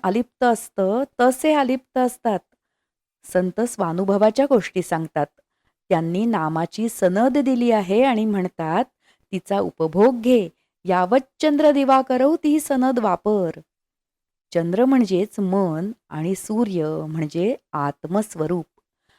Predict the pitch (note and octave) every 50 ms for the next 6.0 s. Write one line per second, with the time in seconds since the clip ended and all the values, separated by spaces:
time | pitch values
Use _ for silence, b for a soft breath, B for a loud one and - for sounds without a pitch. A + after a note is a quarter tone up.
0 | _ _ - - G3 F#3+ F#3 F#3 G3 G#3+ A3+ A#3 A#3 - B3+ C4 C#4+ - - E3
1 | - - E3+ E3+ E3 E3 E3+ E3+ F3 F3 F3 F3+ G#3 A3+ A#3 A3 - - G#3 F#3+
2 | F3+ F3 F3 E3+ D#3+ - - F3 G3+ A3+ - G#3 F#3 D3+ D3 D3 _ _ _ _
3 | _ _ _ - F3+ F3+ F#3+ G3 F#3 E3+ D#3 D#3 D#3+ D#3+ D#3+ _ - F#3 F#3+ F#3
4 | - F3+ E3 D#3+ E3+ G3+ - _ - D#3+ D3+ - - A3+ B3+ C#4 C4+ C4 B3+ A3+
5 | - - A3 C4 C#4+ - G3 F#3+ G#3 G#3+ G3+ F#3+ F#3+ A3 B3+ B3+ A3+ F#3 E3